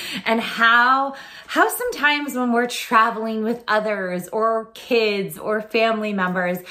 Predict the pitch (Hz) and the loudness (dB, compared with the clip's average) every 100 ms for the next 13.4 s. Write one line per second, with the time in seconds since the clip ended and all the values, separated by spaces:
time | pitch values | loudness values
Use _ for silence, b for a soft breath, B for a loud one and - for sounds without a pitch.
0 | B B B 240 214 269 - 233 - 339 | B B B -2 0 -4 -2 -2 0 0
1 | 311 311 339 269 196 190 220 208 - 220 | 0 -2 -4 -2 0 2 0 -2 -4 -2
2 | 196 - 190 180 165 165 170 156 - 175 | -2 -2 -2 -2 -2 -4 -4 -6 -4 -6
3 | 160 - - - B 190 214 208 214 208 | -6 -8 -12 -10 B -6 -2 0 -2 -4
4 | - 285 339 - 262 - - 214 220 220 | -2 -2 -2 -2 -4 -2 4 4 4 0
5 | 196 - 190 196 196 196 196 196 202 220 | -8 0 4 6 4 2 0 -2 0 -2
6 | 190 175 202 208 208 202 208 202 B B | -2 0 2 2 2 0 -2 -4 B B
7 | 208 202 165 160 - 320 320 311 294 277 | 0 2 0 -2 0 0 0 -4 -2 -4
8 | 247 247 254 247 240 240 226 175 175 170 | -2 -2 0 0 2 0 2 2 2 0
9 | 175 226 254 254 247 247 226 220 220 208 | 0 0 0 -2 -2 -2 0 2 2 2
10 | 175 185 180 208 254 262 247 247 B B | 0 0 -2 -2 0 0 -2 -4 B B
11 | B - 226 208 196 185 202 208 214 - | B -2 0 0 -2 0 2 4 4 2
12 | 208 190 - 202 214 226 185 175 185 185 | -2 -2 -2 -2 -2 0 0 0 -4 -2
13 | 185 180 - - | -2 -2 -8 -12